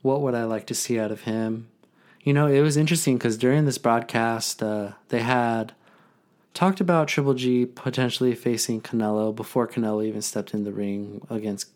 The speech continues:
Callum Smith. And Demetrius Andrade was out there, and they were trying to ask him what he thought about that potential fight. And it's interesting because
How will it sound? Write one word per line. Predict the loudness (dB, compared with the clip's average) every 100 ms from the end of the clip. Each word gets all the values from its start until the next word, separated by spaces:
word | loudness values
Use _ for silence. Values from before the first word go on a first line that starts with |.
| -16
Callum | -10 -8 -8
Smith. | -6 -4 -4 -4 -12 _ _ _ _ _ _ -10
And | -6 -4 -4 -6 -6 -8 -10 -6
Demetrius | -2 0 0 -2 -2 -4
Andrade | -4 -4 -4 -4 -6 -6
was | -8 -6
out | -6 -4
there, | -2 -2 -4 -8 _ _ _ _ _ _ _
and | -12 -8 -8 -6 -8 -10 -14 _ _ _ _ _ _ _ -2
they | 2 4
were | 2
trying | 2 2 4 4 2 0
to | 0 2 2 0 2
ask | 4 4 0 0
him | 2 2
what | 0
he | 0 -2
thought | 0 2 4 4
about | 4 4
that | 2 2
potential | 0 0 -2 -2
fight. | 0 0
And | 2
it's | -2 0
interesting | 0 2 0
because | -2 -2 0 0 0 -4 -8